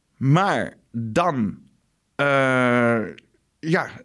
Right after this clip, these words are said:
de hele wetenschap, die dus inderdaad al een beetje onder twijfel stond. Mensen hadden al zoiets van,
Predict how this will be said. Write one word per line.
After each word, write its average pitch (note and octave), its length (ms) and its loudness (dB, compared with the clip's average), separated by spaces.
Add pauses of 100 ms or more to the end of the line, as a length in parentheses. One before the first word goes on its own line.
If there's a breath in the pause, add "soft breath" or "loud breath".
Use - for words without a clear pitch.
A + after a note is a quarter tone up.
(120)
de D3+ 220 0
hele E3+ 300 4
wetenschap, F3 720 0
die D3+ 240 0
dus C#3 160 -4
inderdaad A2+ 420 -4
al A#2+ 120 -12
een A2+ 120 -12
beetje A2+ 320 -10
onder G#2+ 200 -12
twijfel - 360 -18
stond. G#2+ 220 -10
Mensen A2 260 -8
hadden A2+ 220 -6
al A#2 80 -4
zoiets A2 320 -4
van, G2 180 -10